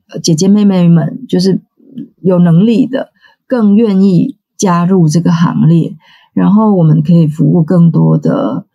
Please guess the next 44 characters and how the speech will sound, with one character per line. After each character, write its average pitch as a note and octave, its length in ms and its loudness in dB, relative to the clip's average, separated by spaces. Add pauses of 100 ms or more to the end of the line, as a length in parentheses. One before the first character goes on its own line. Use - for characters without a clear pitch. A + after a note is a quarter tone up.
(420)
呃， D#3+ 280 -2
移 E3+ 120 2
民 E3+ 300 2
工 E3 320 2
哈， - 240 -2
就 G3+ 160 -2
是 G#3 60 0
让 G#3+ 260 0
他 G3 200 0
们 D3+ 360 0 (340)
至 A#3 140 0
少 F3+ 200 -2
在 F3+ 360 -2
台 E3 240 0
湾 E3 280 2
生 E3 320 2
活 - 300 -2 (380)
不 E3+ 100 0
要 F#3+ 120 0
那 G3+ 100 2
么 E3 240 0 (180)
恐 D3+ 320 0
慌。 D#3+ 400 -2 (400)
那 - 180 -2 (380)
一 G#3+ 140 0
个 D#4 120 0
社 C4+ 240 0
会， B3 240 -2
只 F#3 140 -6
要 G3+ 100 0
所 G#3+ 320 -2
有 F#3 80 0
人 D#3+ 300 0
都 F3 140 0
能 E3+ 180 2
够 F#3+ 180 0
找 E3+ 280 -4
到 F3 260 -2
自 E3+ 240 -2
己 - 260 -2
的 - 360 -4 (220)
安 F3 260 0
顿 D#3+ 400 0
的 - 380 -6